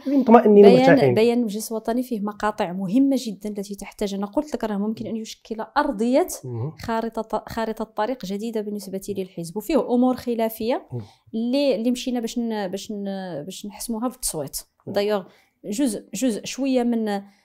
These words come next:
Speaker 2: من، من ميزة حزب العدالة والتنمية أنه كيعرف على المستوى المؤسساتي يدبر هذه النقاشات، ولكن أنا اليوم نقول لك واحد الفكرة.
Speaker 1: مهم.
Speaker 2: ال-، ال-، ال-، في الحزب كنقولوا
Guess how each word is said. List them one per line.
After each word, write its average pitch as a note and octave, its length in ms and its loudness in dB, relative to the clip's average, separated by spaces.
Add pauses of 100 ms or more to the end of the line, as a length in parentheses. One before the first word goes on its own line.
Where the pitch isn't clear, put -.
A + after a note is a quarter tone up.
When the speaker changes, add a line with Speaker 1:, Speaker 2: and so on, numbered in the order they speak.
(160)
Speaker 2:
من، G#3 440 -4
من G#3+ 160 2
ميزة B3 320 4 (120)
حزب F#3+ 180 -4
العدالة F#3+ 340 -4
والتنمية C#4 240 -6
أنه A3+ 160 -2
كيعرف A3 480 -6
على G#3 140 -4
المستوى G#3+ 480 -6
المؤسساتي A3 760 -4
يدبر F#3+ 400 -2
هذه G3 140 0
النقاشات، F#3 720 -8
ولكن B3+ 280 -2
أنا B3+ 140 -2
اليوم C#4+ 360 0 (280)
نقول C4+ 200 0
لك C4+ 100 -2
واحد F3 140 -8
الفكرة. E3+ 500 -12
Speaker 1:
مهم. G#2+ 220 -10 (240)
Speaker 2:
ال-، G#3 240 0
ال-، G3 360 -4
ال-، D3+ 720 -8
في - 80 -6
الحزب B3 320 -2
كنقولوا B3 640 4